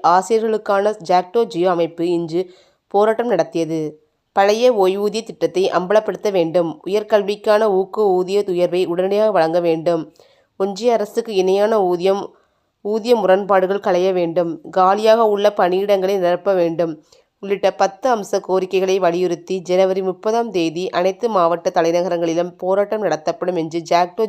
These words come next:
ஜியோ அமைப்பினர் அறிவித்திருந்தனர். அதன்படி சென்னை முதல்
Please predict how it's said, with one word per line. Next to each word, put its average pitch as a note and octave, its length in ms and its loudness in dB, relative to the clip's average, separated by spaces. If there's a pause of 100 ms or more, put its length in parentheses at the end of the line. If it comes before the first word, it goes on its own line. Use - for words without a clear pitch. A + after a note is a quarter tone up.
ஜியோ E3+ 160 0
அமைப்பினர் E3 420 -2 (180)
அறிவித்திருந்தனர். D#3+ 880 -2 (320)
அதன்படி F#3+ 460 -2 (140)
சென்னை G#3+ 360 2
முதல் G#3+ 200 -2